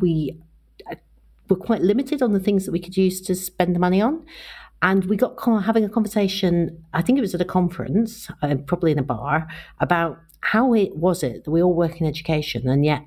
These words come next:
the conferences that we go to are, were all very didactic about us sitting in rooms, being people talking at us, and in some cases people even reading their papers to us. And why weren't we,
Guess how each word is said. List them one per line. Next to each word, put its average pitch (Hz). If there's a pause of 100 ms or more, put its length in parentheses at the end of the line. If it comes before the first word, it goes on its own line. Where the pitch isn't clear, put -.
(160)
the 165
conferences 202
that 113
we 135
go 120
to 120
are, 139
were 147
all 160
very 175
didactic 147
about 131
us 147
sitting 151
in 147
rooms, 156 (540)
being 160 (220)
people 165
talking 185
at 151
us, 160
and 160
in 165
some 175
cases 170
people 185
even 175
reading 185
their 190
papers 220
to 262
us. 330 (360)
And 175
why 170
weren't 165
we, 165